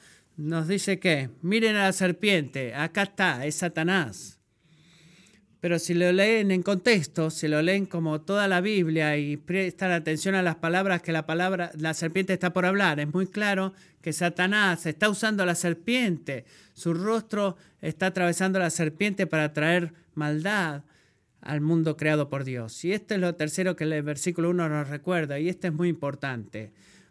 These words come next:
Versículo uno apunta al reino soberano y poder de Dios sobre toda la maldad.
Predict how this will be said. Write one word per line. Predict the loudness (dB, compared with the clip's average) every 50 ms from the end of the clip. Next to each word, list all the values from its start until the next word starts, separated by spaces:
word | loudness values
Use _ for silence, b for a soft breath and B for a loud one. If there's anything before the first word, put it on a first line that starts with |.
| b
Versículo | -6 -4 -4 -2 -2 -2 0 0 2 2 2
uno | 0 0 -2 -2 -2 -4 -4 -4
apunta | -6 -8 -8 -4 -4 -2 -2 -2 -4 -2 -2 -2 -2 -2 -4 -10 _ b b b b b b b b b _ _ _ -10
al | -6 -4 -2
reino | 0 0 0 2 2 0
soberano | -2 0 -2 0 0 2 2 2 2 2 2 0 0
y | -2 -2
poder | -4 -4 -4 -2 -2 -2 0
de | -2 -2 0
Dios | 2 2 0 0 0 -4 -8 -10 -12 -18 _ _
sobre | _ -18 -12 -8 -8 -8 -6 -6 -8 -8 -8 -10 _ _ _ _ _ -4
toda | -2 0 0 0
la | 0 0
maldad. | 0 0 -2 -2 -4 -6 -6 -8 -10 -12